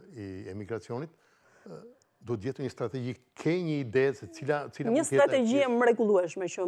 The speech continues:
Speaker 2: unë për vete jam kënaqur shumë, është, isha duke ndjekur një personazh, është Bujar Çela, ishte një baba me katër fëmijë, shumë i përkushtuar te shkolla shqipe,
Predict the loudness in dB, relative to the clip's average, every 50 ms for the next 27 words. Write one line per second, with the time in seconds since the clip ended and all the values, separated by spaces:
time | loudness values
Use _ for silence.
0 | -4 -4 -2 0 0 0 0 0 0 2 2 2 2 2 -2 -4 -4 -2 -2 0
1 | 2 2 0 0 0 0 0 0 0 -2 -4 -6 -4 -2 0 2 2 2 2 0
2 | -2 -4 -6 -6 -2 0 2 4 4 4 4 4 2 0 -6 -2 0 0 4 4
3 | 4 4 6 4 4 4 4 2 0 -2 0 0 -2 -2 -2 -2 -2 -2 -2 -4
4 | -6 -6 -4 -4 -4 -4 -2 0 0 2 2 4 2 2 0 0 -2 -2 -2 0
5 | -2 -2 -4 -4 -4 -2 0 2 0 2 2 2 2 2 0 -2 -2 -4 -4 -4
6 | -6 -8 -4 -2 0 0 0 0 -2 -2 -2 -2 -2 -2 -2 -4 -4 -6 -4 0
7 | 0 0 0 0 -4 -4 -2 -2 0 0 0 -2 -6 -6 -6 -4 2 0 0